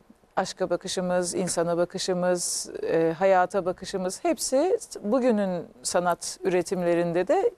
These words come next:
iyi kötü bu zamanın ruhunu yansıtıyor. Geçmişte de öyleymiş. O sanattaki edep ortaya çıkardığı incelik, incelme, hassaslaşma, e,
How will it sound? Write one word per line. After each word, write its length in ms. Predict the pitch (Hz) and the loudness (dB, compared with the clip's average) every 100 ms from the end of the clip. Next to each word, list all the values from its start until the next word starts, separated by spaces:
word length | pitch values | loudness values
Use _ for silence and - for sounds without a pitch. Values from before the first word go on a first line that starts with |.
| - | -2
iyi 140 | 247 | -2
kötü 320 | - 196 247 | -2 -4 -2
bu 40 | 196 | 0
zamanın 460 | 185 170 160 165 156 | 0 0 -2 -2 -2
ruhunu 300 | 165 165 220 | -2 -2 0
yansıtıyor. 560 | 214 165 - - 180 | 0 -2 -6 -4 -4
Geçmişte 520 | - 226 - 160 151 | 0 -2 -4 -10 -8
de 80 | - | -4
öyleymiş. 460 | 151 160 180 240 - - - - - - - | -4 -2 -4 -6 -10 -16 -20 -20 -20 -20 2
O 360 | 262 254 254 | 4 6 6
sanattaki 720 | 240 233 214 226 - 240 - 226 | 2 -2 -2 -4 -2 -4 -2 -2
edep 280 | 202 226 226 _ - - _ - | 2 2 2 _ -20 -20 _ -6
ortaya 380 | 208 196 - 214 | -4 -2 0 0
çıkardığı 1080 | 208 - 214 202 202 - 180 175 202 208 214 - | 0 -4 2 4 2 -4 -18 0 6 8 6 4
incelik, 920 | 208 202 196 196 202 214 - - - - _ _ | -2 0 2 4 4 0 -4 -20 -20 -20 _ _
incelme, 600 | 180 180 190 180 180 185 | -6 -2 2 2 0 -2
hassaslaşma, 920 | 160 175 170 180 180 - 180 - 277 339 - - - - - | -4 -6 -4 -2 -2 -2 -4 -2 -6 -6 -10 -20 -20 -20 -2
e, 800 | 165 165 165 170 170 170 170 | 0 2 0 -2 0 0 0